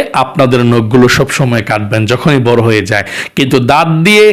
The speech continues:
কখনো নখ কাটতে যাবেন না, কাটলে কিন্তু সারা জীবন গরিবই থাকবেন। সাত নম্বরে সর্বশেষ, খাবার শেষে পরনের কাপড় দিয়ে মুখ মুছবেন না। অনেক গ্রাম অঞ্চলের কৃষক মানুষ যারা কোনো কিছুই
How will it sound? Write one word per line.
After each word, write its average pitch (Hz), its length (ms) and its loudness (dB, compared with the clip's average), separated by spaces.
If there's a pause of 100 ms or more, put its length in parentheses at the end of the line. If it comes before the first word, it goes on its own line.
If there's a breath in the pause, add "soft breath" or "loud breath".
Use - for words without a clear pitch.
(220 loud breath)
কখনো 123 440 0
নখ 127 300 2
কাটতে 135 360 0
যাবেন 117 360 0
না, 110 160 0
কাটলে 123 420 -2
কিন্তু 120 300 -2
সারা 113 280 0
জীবন 110 360 2
গরিবই 120 380 4
থাকবেন। 82 520 -8 (1000 loud breath)
সাত 190 460 4 (120)
নম্বরে 202 540 4
সর্বশেষ, 196 680 2 (580 loud breath)
খাবার 175 440 2
শেষে 202 360 2
পরনের 202 540 2
কাপড় 185 440 2
দিয়ে 202 240 2
মুখ 202 260 2 (100)
মুছবেন 202 560 2 (140)
না। 202 140 2 (400 loud breath)
অনেক 226 360 2 (120)
গ্রাম 196 280 2
অঞ্চলের 202 540 4 (100)
কৃষক 196 500 2
মানুষ 185 420 4 (1160 loud breath)
যারা 196 300 2
কোনো 185 280 2
কিছুই 190 440 2